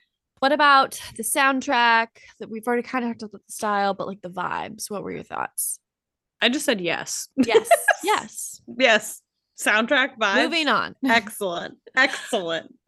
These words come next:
Speaker 2: <laughs>
Speaker 1: Oh, I love the soundtrack. I had the
Speaker 2: It's so
Speaker 1: C D.
Speaker 2: fun. It's so
Speaker 1: It was
Speaker 2: fun.
Speaker 1: so good. I know, again, special features gal over here.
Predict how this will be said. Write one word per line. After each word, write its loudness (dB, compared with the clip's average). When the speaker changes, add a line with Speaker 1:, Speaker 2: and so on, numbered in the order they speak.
Speaker 2:
<laughs> 0
Speaker 1:
Oh, 8
I 4
love 2
the -4
soundtrack. -2
I 0
had 0
the -2
Speaker 2:
It's -2
so -2
Speaker 1:
C -6
D. -6
Speaker 2:
fun. -4
It's -6
so -2
Speaker 1:
It -10
was -2
Speaker 2:
fun. -4
Speaker 1:
so 2
good. 2
I 4
know, -2
again, -4
special -8
features -8
gal 0
over -2
here. -6